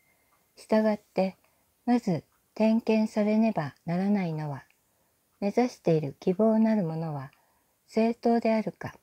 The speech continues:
ということです。希望の実現は、まずはこの点にかかっています。正しい希望であるならば、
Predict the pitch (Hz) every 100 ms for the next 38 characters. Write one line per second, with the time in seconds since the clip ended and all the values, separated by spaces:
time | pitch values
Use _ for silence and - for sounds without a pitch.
0 | _ _ _ _ _ - 220 - - 180
1 | - 160 160 139 135 - - _ _ _
2 | _ _ _ _ _ - 208 226 233 233
3 | 233 202 - 208 202 190 185 180 - _
4 | _ _ _ _ 247 240 185 147 143 _
5 | _ - 202 220 233 226 220 220 214 _
6 | - 196 202 196 - 156 139 131 143 -
7 | _ _ _ _ _ _ _ _ _ -
8 | 208 220 247 277 226 - - 185 190 185
9 | 180 170 - 196 202 180 160 151 - 139